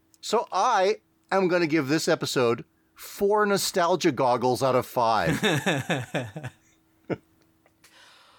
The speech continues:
Speaker 2: Um, I thought that this episode was bland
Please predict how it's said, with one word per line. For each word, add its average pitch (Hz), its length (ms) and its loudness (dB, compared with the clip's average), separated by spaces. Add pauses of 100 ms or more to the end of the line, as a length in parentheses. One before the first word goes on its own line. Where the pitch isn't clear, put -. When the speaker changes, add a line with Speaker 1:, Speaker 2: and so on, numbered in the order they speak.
(240)
Speaker 2:
Um, 175 540 2 (1120)
I 233 420 0
thought 165 420 0
that 143 180 -2
this 143 240 0
episode 127 580 0
was 113 240 -4
bland 120 1200 -2